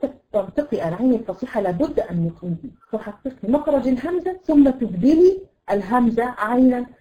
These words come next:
فبالتالي هتشعري أن فعلًا الصوت اختلف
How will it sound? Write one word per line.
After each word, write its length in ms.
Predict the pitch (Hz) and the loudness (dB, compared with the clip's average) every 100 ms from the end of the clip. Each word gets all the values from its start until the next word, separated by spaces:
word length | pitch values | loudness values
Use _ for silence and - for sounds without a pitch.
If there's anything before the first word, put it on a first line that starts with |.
| _ _ | _ _
فبالتالي 680 | 220 214 - 254 220 190 | -2 -2 2 6 6 4
هتشعري 680 | 190 190 202 208 254 202 156 - | -4 -8 -4 2 2 2 -4 -6
أن 260 | 190 196 190 | -6 -6 0
فعلًا 440 | 330 359 294 226 226 | 0 2 0 -2 -8
الصوت 420 | - - 254 - | -8 -4 -2 -4
اختلف 500 | - - 220 208 | -10 -2 2 2